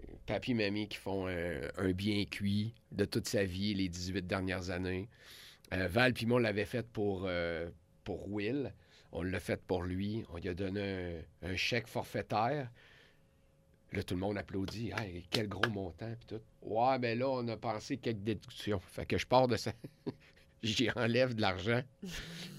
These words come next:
pour ton sport-études, le gaz.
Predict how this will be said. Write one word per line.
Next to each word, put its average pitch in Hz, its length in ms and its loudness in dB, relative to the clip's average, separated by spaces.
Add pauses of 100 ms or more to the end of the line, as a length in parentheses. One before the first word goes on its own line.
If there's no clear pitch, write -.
(120)
pour 101 340 6
ton 95 180 0
sport-études, 110 880 0 (280)
le 87 160 0
gaz. 113 680 10